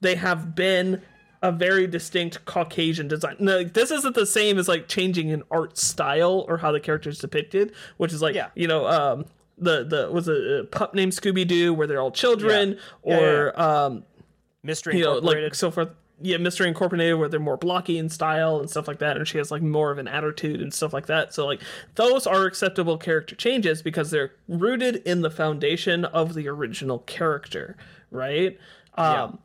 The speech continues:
Speaker 1: but instead, not only did they change her character because she's a lot more snarky, she's a lot more of an active character, which historically she's always been more of a reactionary character.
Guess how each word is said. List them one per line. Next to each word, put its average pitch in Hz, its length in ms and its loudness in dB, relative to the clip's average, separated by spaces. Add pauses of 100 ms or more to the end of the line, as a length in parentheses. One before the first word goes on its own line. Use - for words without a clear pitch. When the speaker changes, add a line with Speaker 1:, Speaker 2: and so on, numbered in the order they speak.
(480)
Speaker 1:
but 185 240 4
instead, 180 840 2 (140)
not 196 160 2
only 214 200 4
did 196 220 0
they 165 140 0
change 202 520 -2 (200)
her - 180 -4
character 190 640 2
because 160 260 -4
she's 160 220 -2
a 147 80 -2
lot 156 240 -2
more 156 180 -2
snarky, 190 640 0
she's 160 220 -4
a 147 60 -2
lot 147 260 0
more 151 200 -2
of 104 140 -6
an 123 140 -4
active 165 480 -2
character, 156 520 0
which 147 280 -4
historically 151 500 -6
she's 165 200 -6
always 120 260 -2
been 131 160 -2
more 120 180 -2
of 98 100 -6
a 113 120 -2
reactionary 170 840 -2
character. 147 600 -6